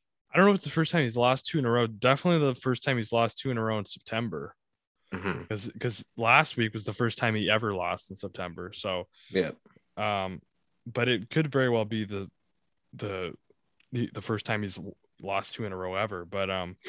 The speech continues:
Speaker 1: yeah, I don't know. I mean, look, both teams that they lost to, I think both are very good teams. Um,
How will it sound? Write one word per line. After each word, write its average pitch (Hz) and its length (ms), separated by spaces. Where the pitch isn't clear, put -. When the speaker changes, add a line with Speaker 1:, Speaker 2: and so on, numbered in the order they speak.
Speaker 1:
yeah, 135 260
I 131 100
don't 170 120
know. 170 60
I 127 100
mean, 156 260
look, 127 320
both 165 320
teams 185 360
that 151 160
they 139 340
lost 113 440
to, 117 160
I 107 60
think 113 200
both 117 240
are 123 100
very 113 280
good 104 220
teams. 90 540
Um, 95 500